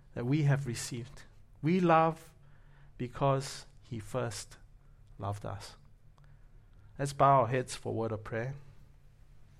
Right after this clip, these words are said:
And I'm gonna use today's collect,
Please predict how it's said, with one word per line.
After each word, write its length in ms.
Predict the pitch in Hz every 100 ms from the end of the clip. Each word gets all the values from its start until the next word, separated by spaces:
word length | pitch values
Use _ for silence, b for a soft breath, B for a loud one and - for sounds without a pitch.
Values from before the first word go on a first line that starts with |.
| - - - - - - - - -
And 140 | 139
I'm 100 | 160
gonna 180 | 185 208
use 460 | 160 175 175 - - - - -
today's 480 | 147 127 175 202 -
collect, 580 | - 143 147 - -